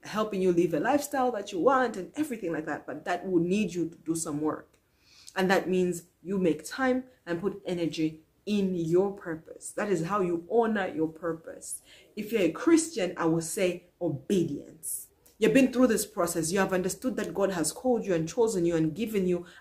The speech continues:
abilities, given you a call on your life. Now obey. That means you're going to take risks based on this word. You're going to take risks based on this purpose. You're going to take chances and make investments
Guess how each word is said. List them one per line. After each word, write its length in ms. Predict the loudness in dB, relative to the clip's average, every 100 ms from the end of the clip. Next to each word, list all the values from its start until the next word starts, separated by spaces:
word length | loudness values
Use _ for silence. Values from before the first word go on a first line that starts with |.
| -4
abilities, 760 | -2 0 2 2 0 -2 -4
given 340 | -2 -2 0 0
you 260 | -2 -4 -8
a 80 | -6
call 420 | 2 8 8 6
on 100 | 0
your 140 | 0 2
life. 720 | 4 4 2 -2 -8 -20 _ _ _ _
Now 220 | 0 2
obey. 600 | 2 -2 0 0 0 -2 -10 _ _
That 80 | 0
means 200 | 2 2
you're 80 | 2
going 200 | 2 0
to 120 | -6
take 240 | -6 -6
risks 640 | -2 -2 0 -2 -2 -6 -8 _ _ _ 2
based 400 | 4 6 2 -6 _
on 140 | -4 -2
this 220 | 0 0
word. 480 | 2 6 6 4 -4 _ _
You're 100 | 2
going 140 | 6 4
to 100 | 4
take 440 | -4 -4 -6 -12 -2
risks 580 | 0 2 2 0 -6 -10 _ 2
based 440 | 4 4 2 -6 _
on 220 | -2 -2
this 220 | 0 -2 -2
purpose. 800 | -8 4 4 4 -8 -12 -14 -14 -4
You're 100 | 8
going 140 | 8
to 80 | 8
take 240 | 0 0
chances 600 | -2 0 0 0 -2 -2
and 300 | -2 -8 -4
make 380 | 0 0 0 -4
investments 880 | -4 -4 -2 -2 -2 -6 -14 -18